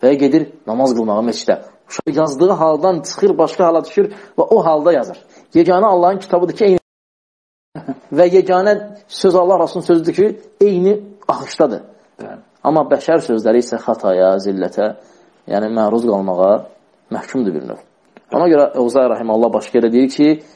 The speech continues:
Speaker 1: sən əsərlər üzərində ol, hətta insanlar səndən üz dön-, üz, üz döndərsə belə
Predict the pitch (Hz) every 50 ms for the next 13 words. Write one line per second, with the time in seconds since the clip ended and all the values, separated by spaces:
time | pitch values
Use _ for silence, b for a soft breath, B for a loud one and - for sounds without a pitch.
0 | B B B B - - 120 127 143 139 - - - - - 139 127 135 147 147
1 | 143 127 123 131 120 120 120 123 123 143 131 135 139 156 151 151 B B B B
2 | B 160 156 - - - 127 117 120 113 117 - 117 110 117 123 123 117 - -
3 | 104 104 107 110 123 123 110 98 - b b b b b b b b _ _ -
4 | 156 170 160 139 135 139 135 131 120 - - - 160 151 131 127 127 - 180 175
5 | 160 139 139 147 139 139 131 139 139 139 - - 160 147 143 147 156